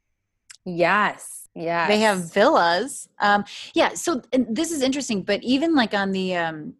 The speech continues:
Speaker 2: on the glamping dot com, for instance, they have a bunch of excursions too. So to me, it's like a, it's like a glorified vacation. I, I just, I, again, I feel like the term glamping, although I do like their logo, I won't deny it.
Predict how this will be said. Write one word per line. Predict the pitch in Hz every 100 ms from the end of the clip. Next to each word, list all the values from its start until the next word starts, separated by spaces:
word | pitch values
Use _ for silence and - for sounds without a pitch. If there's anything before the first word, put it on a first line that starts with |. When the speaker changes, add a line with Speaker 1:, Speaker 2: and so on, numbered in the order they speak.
| -
Speaker 2:
on | 185
the |
glamping | 175 190 196 208 196
dot | 175 156
com, | - 190 190 190
for | 170
instance, | 165 160 170 165 170 185
they | 214
have | 220 208
a | 196
bunch | 208 208
of | 202
excursions | 190 - - 202 285 226 175 -
too. | - 262 170 - - -
So | - 330
to | 330
me, | 311 427 440
it's | 269
like | 226
a, | 202 190 226
it's | -
like | 311
a | 311
glorified | 226 - 202 233 247 240 220 202 185 165 - _ _ _ _
vacation. | 185 190 190 196 185 - 175 170 165 165 _ _ _ _ _ _ _ _ 208
I, | 214 240
I |
just, | 247 302 - -
I, | 214 -
again, | 208 190 160 170 -
I | 214
feel | 262 262
like | 247 196 - -
the |
term | 254 285 294 262
glamping, | 214 208 214 196 180
although | 175 180 170
I |
do | 170 180
like | 165 160
their | 151
logo, | 151 156 151
I | 135 147
won't | 147 143
deny | 147 143 120
it. | 107